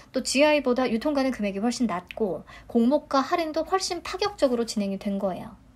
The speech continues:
지아이 이노베이션은 하단 대비해서 십구 퍼센트 낮은 수준이었는데 큐라티스는 삼십팔 퍼센트나 할인이 됐으니까요.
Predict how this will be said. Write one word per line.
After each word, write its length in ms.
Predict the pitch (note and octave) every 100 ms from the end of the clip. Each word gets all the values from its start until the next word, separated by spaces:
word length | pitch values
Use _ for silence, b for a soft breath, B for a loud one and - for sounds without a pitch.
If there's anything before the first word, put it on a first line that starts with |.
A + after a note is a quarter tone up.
| -
지아이 360 | - A#3+ C4 C4
이노베이션은 600 | A#3+ C4 B3+ B3 A#3 A#3
하단 260 | A#3 E4+ E4
대비해서 380 | D4+ C4 B3 C4
십구 420 | F#4+ - G4 F#4+
퍼센트 400 | E4+ D#4+ C#4+ C4+
낮은 280 | F#3 G#3+ G#3+
수준이었는데 760 | - B3+ A#3 G#3 F#3 F#3 A#3+ B B
큐라티스는 580 | - F#4+ G4 D#4 D4 E4+
삼십팔 540 | F#4 G#4+ G#4 A4+ G4+ G4
퍼센트나 460 | D#4+ C#4+ B3 G#3+
할인이 280 | A#3+ B3 A#3+
됐으니까요. 600 | A3+ F#3 G#3 F#3 F3+ F3